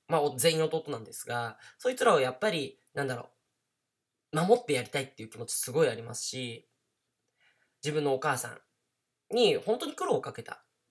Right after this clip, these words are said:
まあ、うちの親ってその片親なんですけど、うちの親父が早くに死んでしまったんで、やっぱりそういったお母さん苦労して僕ら四人兄弟を守ってくれたっていうのもあるんで、やっ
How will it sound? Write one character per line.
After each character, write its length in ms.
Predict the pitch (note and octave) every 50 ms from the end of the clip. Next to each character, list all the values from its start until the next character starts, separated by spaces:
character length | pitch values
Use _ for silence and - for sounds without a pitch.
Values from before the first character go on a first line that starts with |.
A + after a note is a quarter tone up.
| _ _ _ _ _ -
ま 100 | F3 E3
あ、 20 |
う 80 | C#3+ C#3
ち 120 | - F#3
の 120 | F3+ F3+ F3+
親 160 | F3+ F3+ F3+
っ 100 | - -
て 260 | - A#2 A2 A#2 A#2
そ 140 | - - A#2+
の 80 | A#2
片 220 | - - - D3+ D3
親 200 | D3+ D#3 D3+ C#3
な 100 | C#3 C3
ん 80 | A#2+
で 60 | A2 A2
す 100 | - -
け 120 | - A#2
ど、 300 | A#2+ B2+ B2+ A#2 G2+ - - - - - - _ _ _ _ _ _ _ -
う 60 | E3
ち 60 | F3
の 100 | G3 F#3+
親 100 | F#3 F3+
父 80 | E3 E3+
が 60 | F3
早 140 | F3+ F3+ D3+
く 80 | C3+
に 60 | B2 A#2
死 160 | - - B2+
ん 20 |
で 60 | B2
し 120 | B2 - C3+
ま 80 | C3
っ 80 | C3 -
た 120 | - C#3
ん 60 | B2+ A#2+
で、 360 | C3 C3+ C#3 C3+ B2 - -
や 80 | -
っ 40 | -
ぱ 120 | - G4+ G4
り 360 | D#4 C4+ A3 F#3+ D3+ - - - _
そ 120 | - - G3
う 40 |
い 20 | E3+
っ 20 |
た 80 | F3+ F3
お 40 | E3+
母 120 | G3+ G3
さ 120 | - E3
ん 80 | C3+ C3
苦 140 | - - C4+
労 300 | E4 D4 F#3+ C3+ - -
し 140 | - - -
て 420 | E3+ E3 D#3 D3+ C#3+ A#2+ - - - _ _ _
僕 200 | - C#3 C3+ F3+
ら 60 | D#3+
四 140 | A#2+ B2 A2+
人 140 | B2+ C3+ C#3+
兄 100 | - -
弟 280 | E3+ F3 C#3 A#2+ A#2
を 60 | A2+ A2
守 140 | B2+ D#3
っ 20 | -
て 100 | - D3+
く 100 | - -
れ 80 | A#2
た 140 | - - B2+
っ 140 | B2 - _
て 100 | - B2+
い 20 |
う 40 | A#2+
の 60 | A#2
も 100 | A2 A#2+
あ 60 | C#3 D#3+
る 100 | E3 D3
ん 100 | C3 C3
で、 160 | D#3 E3+ D#3
や 60 |
っ 40 | -